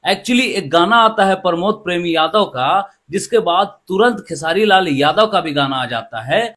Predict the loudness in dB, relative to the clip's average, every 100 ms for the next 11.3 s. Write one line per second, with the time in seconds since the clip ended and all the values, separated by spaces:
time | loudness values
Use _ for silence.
0 | -4 -4 -2 -2 2 4 4 4 4 4
1 | 4 0 -2 -2 2 2 4 4 4 4
2 | 0 -2 0 0 -2 -6 -2 2 4 2
3 | -2 -4 -2 0 -2 2 4 4 0 -4
4 | 0 0 0 0 2 0 2 2 2 0
5 | -2 -2 -6 -6 -4 -4 -4 -6 -4 -4
6 | -2 -2 -4 -4 -2 -2 -2 -4 -6 -10
7 | _ _ -8 0 2 2 0 0 0 0
8 | -2 -4 0 0 0 2 4 2 -2 -2
9 | 0 2 4 2 2 0 0 -4 -4 -6
10 | -8 -10 -10 -10 -12 -8 -6 -2 -2 -2
11 | -2 0